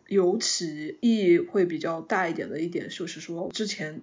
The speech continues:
在讨论别的问题的时候也讲到，我会觉得说我是不是在这边没办法直接的投入到一些事情当中去，通过这种方式做一些力所能及的事情。当然我，我力所能及的事情可能可以做更多，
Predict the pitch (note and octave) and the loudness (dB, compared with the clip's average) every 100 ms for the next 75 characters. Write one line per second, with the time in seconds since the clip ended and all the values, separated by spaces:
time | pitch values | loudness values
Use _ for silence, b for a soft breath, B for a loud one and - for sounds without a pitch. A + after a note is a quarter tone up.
0 | - F#3+ F3+ E3 E3 D#3+ F3 F3 G3 F#3 | -2 0 0 -4 -6 -2 0 2 0 -2
1 | - D#3 E3+ D#3+ D#3+ D3+ - D3+ - - | -4 -8 -8 -8 -8 -8 -6 -8 -8 -8
2 | - F3 D#3+ - C4+ C4+ A3+ F#3+ F3 F3 | -2 0 0 -2 0 2 2 2 2 2
3 | F#3+ F3+ F3 - F3+ E3 F3+ E3 D#3+ - | 0 -2 -2 -4 -6 -6 -6 -4 -6 -8
4 | _ _ - G3 F3 F#3+ F3 F3 F3 F#3 | _ _ 0 0 2 0 2 0 0 -2
5 | D#3+ F3+ C4 A3+ F#3 F#3 - D#3+ F#3+ A#3+ | 0 2 4 4 0 -2 -8 -2 2 2
6 | A#3+ F#3+ E3 E3+ F3 E3 D#3+ F3 - E3 | 0 -4 -4 -2 -2 -2 -2 -4 -4 -4
7 | D#3+ D#3+ - - G#3 F#3 E3+ E3 E3 F3 | -6 -10 -10 -6 -2 -2 -4 -4 -6 -6
8 | E3+ - E3+ - - - - A3 A3+ F#3+ | -8 -2 -2 -2 -12 -6 0 4 6 4
9 | A#3 F3+ C#3 F3 F3+ - F#3 D#3+ - B3 | 4 2 2 -2 -4 0 0 0 2 2
10 | F#3+ F#3 F3+ F#3 D#3+ D3 D3+ C#3+ D#3+ F3 | 4 2 0 -2 -4 -8 -8 -6 -6 -6
11 | F3 D#3 G3+ G3+ G#3 F#3+ - - - - | -6 -4 0 0 2 0 -2 -8 -16 4
12 | G#3+ G3+ A3 F3 E3+ F#3 F3 F3+ E3+ D#3 | 6 8 6 4 0 -2 -4 -4 -6 -8
13 | E3+ - F3+ F3 G3+ F3+ - C#4+ G3+ C#3+ | -10 -6 0 2 4 2 2 4 4 4
14 | A2+ E2+ | -2 -2